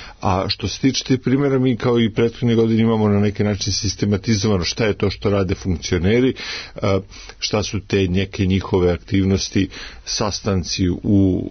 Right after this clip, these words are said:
kabinetima, sastanci na terenu, sast-, e, aktivnosti u inostranstvu i promotivne aktivnosti, gde spada ono što,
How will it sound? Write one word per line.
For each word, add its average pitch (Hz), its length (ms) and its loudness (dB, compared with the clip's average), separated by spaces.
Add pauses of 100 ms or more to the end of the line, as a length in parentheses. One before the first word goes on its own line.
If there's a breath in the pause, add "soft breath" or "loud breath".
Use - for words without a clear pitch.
(140)
kabinetima, 104 800 0
sastanci 101 680 -2
na 104 160 2
terenu, 110 680 0 (260 loud breath)
sast-, - 420 -4
e, 92 340 2
aktivnosti 101 640 0
u 92 160 2
inostranstvu 110 1120 0
i 120 240 2
promotivne 101 720 0
aktivnosti, 120 580 2
gde 92 140 2
spada 104 480 0
ono 101 320 2
što, 101 460 0